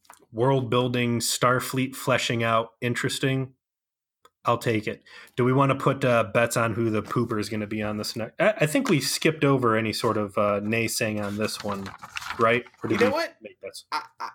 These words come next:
Speaker 2: I would like to, I would like to state for the record that until such time as we get another pooper handed to us,
Speaker 1: Mm-hmm.
Speaker 2: let's not wish it upon ourselves.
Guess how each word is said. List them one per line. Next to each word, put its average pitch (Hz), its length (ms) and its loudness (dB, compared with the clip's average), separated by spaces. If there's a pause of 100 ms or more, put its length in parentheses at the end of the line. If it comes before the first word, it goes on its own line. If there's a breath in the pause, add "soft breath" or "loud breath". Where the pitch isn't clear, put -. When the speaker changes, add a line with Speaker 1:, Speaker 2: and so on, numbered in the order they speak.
(140)
Speaker 2:
I 175 140 6
would 226 160 4
like 202 280 0
to, 135 300 0
I 147 120 2
would 185 160 2
like 156 260 2
to - 120 -8
state 135 380 0
for 135 120 -8
the 123 100 2
record 117 400 2
that 117 200 -2
until 120 440 -2
such 175 320 -2
time 143 380 0
as 120 120 -6
we 127 440 -2
get 123 260 0
another 120 380 2
pooper 127 480 0 (640)
handed 123 360 -2
to 175 200 2
us, 196 320 -4 (180)
Speaker 1:
Mm-hmm. 107 260 -4 (400)
Speaker 2:
let's 147 380 0
not 151 500 0 (720)
wish 151 260 0
it 127 80 -4
upon 120 360 -2
ourselves. - 680 -6